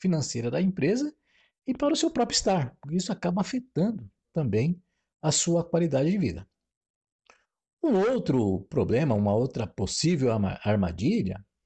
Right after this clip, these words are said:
são os empréstimos com carência. Porque tá, é maravilhoso, carência e tal. Mas, um, volto a dizer, pegar tudo bem, e depois se organizar? Porque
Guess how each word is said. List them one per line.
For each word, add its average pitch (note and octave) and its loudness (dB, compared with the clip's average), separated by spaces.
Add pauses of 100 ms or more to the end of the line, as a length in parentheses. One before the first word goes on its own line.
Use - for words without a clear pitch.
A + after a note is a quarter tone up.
(240)
são G3 0
os F#3+ 0
empréstimos F3+ 0
com G3 -4
carência. A3 -2
Porque A#3+ -8
tá, B3+ -2
é A3+ 2
maravilhoso, F#3 0
carência F3+ -2
e - -10
tal. A#3 -16 (720)
Mas, A3 0
um, C4 -4 (280)
volto F3+ 2
a D#4+ 2
dizer, A3+ 0
pegar A#3 0
tudo E4+ 0
bem, G#3 2
e A3 2
depois A#3 -2
se - -4
organizar? D3+ 0 (400)
Porque C4+ -6